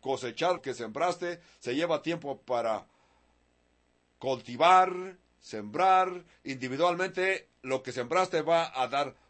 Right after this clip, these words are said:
fruto. Tienes que entender qué sembraste. Si vas a sembrar en el tiempo del invierno va a ser difícil, pero tienes que buscar el tiempo apropiado para sembrar y sembrar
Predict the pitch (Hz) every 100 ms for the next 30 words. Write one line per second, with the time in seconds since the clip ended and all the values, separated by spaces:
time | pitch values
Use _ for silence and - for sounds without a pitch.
0 | _ - 160 156 120 101 - - - _
1 | _ 175 220 202 208 208 175 190 180 _
2 | - 196 190 156 156 196 - 202 190 _
3 | _ _ _ _ _ _ - - 143 147
4 | 190 240 196 160 151 196 180 156 147 185
5 | 156 160 143 139 131 127 190 226 202 180
6 | 147 147 117 113 214 220 127 104 - _
7 | _ _ 120 123 156 190 180 - 180 160
8 | 165 160 - 151 - 120 - 113 110 120
9 | 175 190 175 131 120 117 120 113 139 175
10 | 156 - - _ 127 131 123 120 131 175
11 | 175 180 185